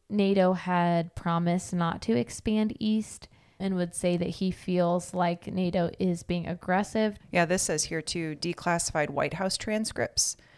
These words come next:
Speaker 2: from nineteen ninety-seven, so that would be Bill Clinton, refused Boris Yeltsin's offer of a gentleman's agreement that no former Soviet republics would enter nato, so just like a, an agreement between the two of them.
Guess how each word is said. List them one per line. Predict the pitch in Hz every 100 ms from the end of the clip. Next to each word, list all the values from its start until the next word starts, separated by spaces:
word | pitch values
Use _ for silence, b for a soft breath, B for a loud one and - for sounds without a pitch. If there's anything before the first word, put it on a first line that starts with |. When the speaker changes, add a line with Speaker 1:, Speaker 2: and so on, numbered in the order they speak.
| b
Speaker 2:
from | - 170
nineteen | 165 143 175
ninety-seven, | 165 160 156 - 143 175 196
so | -
that | 151
would | 147
be | 151 147
Bill | 147 151
Clinton, | 151 - - 170 - B B B -
refused | 170 165 175 170 170 - -
Boris | 160 160 -
Yeltsin's | 160 147 - 160 156
offer | - 151 165 151
of | 160
a | 151
gentleman's | 143 139 156 170 180
agreement | 208 202 202 214 220 - - _ -
that | 170 -
no | 185 180 180
former | - 180 175 170 170 175
Soviet | - 175 165 165 -
republics | 170 170 156 165 -
would | 170
enter | 165 175 175
nato, | 175 170
so | 170 147
just | 147 -
like | 143
a, | 135 -
an | 151
agreement | 156 151 151 147
between | - - 147
the | 135
two | -
of | 156
them. | 175 170